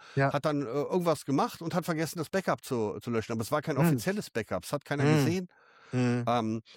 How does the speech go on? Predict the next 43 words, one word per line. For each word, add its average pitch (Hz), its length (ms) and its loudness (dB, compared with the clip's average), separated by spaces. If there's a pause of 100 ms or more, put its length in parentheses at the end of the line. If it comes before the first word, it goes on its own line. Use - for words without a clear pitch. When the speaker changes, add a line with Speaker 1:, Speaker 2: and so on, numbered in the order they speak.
Speaker 1:
Verstehe, - 200 -6
Speaker 2:
man 123 200 6
hat, - 180 0
äh, 120 140 0
Speaker 1:
ja. 113 100 -2
Speaker 2:
die 131 280 -4
Daten 165 340 0
durchmassiert, 175 840 2
weil 143 100 2
man 143 160 2
irgendwie 147 320 2
was, 127 240 -2
was 135 120 -4
verändern 175 460 0
wollte, 170 300 0
weil 139 80 4
man 139 80 2
was 131 100 -2
importieren 175 640 -2
wollte. 147 220 2
Und 151 120 -2
auch 143 100 -2
da 165 260 2
gab's 117 200 -2
dann 135 140 -2
diverse 151 360 0
Tabellen, 127 560 0 (360)
die 127 80 2
man 110 200 2
Speaker 1:
Hm. 101 240 2
Speaker 2:
produktiv 107 160 -2
gar 92 160 -6
nicht - 160 -12
braucht. 131 320 2
Die 98 120 -6
Speaker 1:
Du 123 80 4
Speaker 2:
waren - 20 8
Speaker 1:
hast - 100 4
halt 120 120 6
Speaker 2:
nur - 20 0
Speaker 1:
viele 151 200 4
Kopien 165 400 4
geschaffen, 110 480 -2